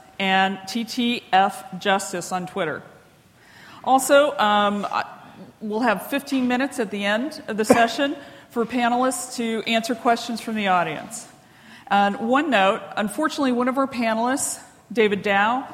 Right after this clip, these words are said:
uh, the University of Houston Law Center professor, couldn't be here because of a medical emergency. Um, but let's get started, okay? Um, I'm gonna introduce everyone from, I'm gonna start here and move out.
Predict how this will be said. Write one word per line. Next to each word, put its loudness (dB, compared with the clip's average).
uh, -2
the -6
University -6
of -4
Houston -6
Law 2
Center -2
professor, -4
couldn't -4
be -2
here -2
because -6
of -10
a -6
medical -2
emergency. -8
Um, 2
but -2
let's 0
get -4
started, -2
okay? -2
Um, 0
I'm -6
gonna -4
introduce 0
everyone 4
from, -2
I'm -6
gonna -6
start -2
here 2
and 0
move 0
out. -2